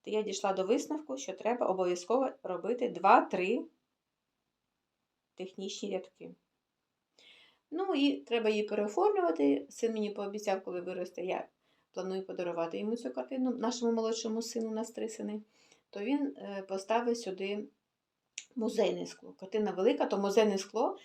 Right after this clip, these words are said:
тільки скло коштує на цю картину. Я тоді ще, е, питала майстрів, то вони сказали, триста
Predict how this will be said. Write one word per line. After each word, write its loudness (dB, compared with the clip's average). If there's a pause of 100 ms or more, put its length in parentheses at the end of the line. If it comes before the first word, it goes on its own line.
(120)
тільки 0
скло 2
коштує 2
на -2
цю -8
картину. 0
Я 4
тоді -2
ще, -4 (460)
е, -6 (480)
питала 2 (580)
майстрів, 0 (200)
то -10
вони 0
сказали, 2 (520)
триста 0